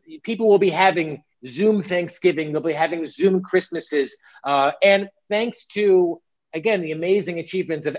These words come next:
Amazon and the global world that we live in, when you can have wonderful food, wonderful props and trees and all this shit, you know, delivered straight to your door. So, I mean, even during these difficult, trying times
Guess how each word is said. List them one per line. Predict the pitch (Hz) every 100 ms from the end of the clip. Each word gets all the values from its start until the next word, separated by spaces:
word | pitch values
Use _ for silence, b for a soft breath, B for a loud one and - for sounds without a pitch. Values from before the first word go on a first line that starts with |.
| 165
Amazon | 190 214 175 170 160 156
and | 143
the |
global | 143 147 190 180 151
world | 175 170
that | 147
we | 139
live | 143 175 226
in, | 156 135 139 _ _ -
when | 151 160
you | 185
can | 220
have | 165 185
wonderful | 160 135 160 233 254 220 202 190 160 _ _ 190
food, | 196 185
wonderful | 160 202 220 - 175 160 147 -
props | - 185 190 - - 165
and | 151 151 151 - b b _ 143
trees | - 226 233 214 160
and | 214
all |
this | 208 190
shit, | - 240
you | 180
know, | 180
delivered | 135 180 214 196
straight | - - 190 208
to | - 190
your | 175
door. | 156 208 202 139
So, | - 185 170
I |
mean, | 170 170 - _ _ 226
even | 247 262
during | 214 214 202
these | 185 180 -
difficult, | 196 196 196 175 -
trying | 180 170 165
times | 156 202 202 165 147 -